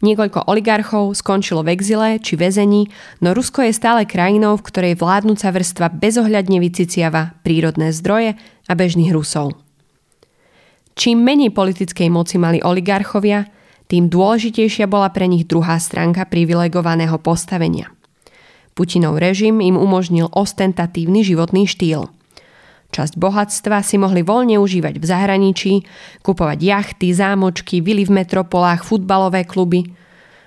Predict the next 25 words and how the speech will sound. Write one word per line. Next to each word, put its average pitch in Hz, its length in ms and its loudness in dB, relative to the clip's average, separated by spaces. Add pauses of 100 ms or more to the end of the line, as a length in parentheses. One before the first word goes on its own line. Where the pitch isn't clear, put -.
Občas 262 240 -2
museli 269 320 2
zaplatiť 208 560 -2
daň 202 320 0
a 170 80 -2
podporiť 175 480 -4
putinovskú 170 600 0
propagandu 175 580 0
či 165 160 -8
žoldnierov. 147 800 -2 (800)
Mnohí 190 320 2
vo 220 80 -2
svete 247 320 -2
na 262 160 2
nich 233 160 -2
pozerali 185 480 0
cez 233 240 -2
prsty, 180 480 -2 (320)
no 285 80 2
peniaze 254 460 2
otvárajú 196 640 0
dvere 160 260 -2
do 156 160 -2
lepšej 160 480 -4
spoločnosti 214 800 -2